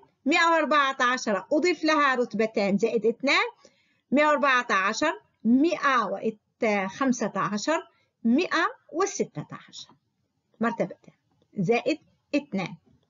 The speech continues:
هنا لاحظ عملية لما نجمع عددان كلاهما مكونان من رقمان،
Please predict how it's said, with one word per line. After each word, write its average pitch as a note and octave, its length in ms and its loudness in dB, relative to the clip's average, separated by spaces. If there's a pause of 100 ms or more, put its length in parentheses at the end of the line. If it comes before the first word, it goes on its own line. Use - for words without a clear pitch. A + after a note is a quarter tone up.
(1120)
هنا D4 240 2
لاحظ E4+ 380 0
عملية A3+ 640 2
لما G#3+ 280 0
نجمع B3+ 360 2
عددان G#3+ 680 0 (760)
كلاهما A3+ 420 2
مكونان G#3+ 680 0
من G#3+ 240 0 (1080)
رقمان، G#3 560 -2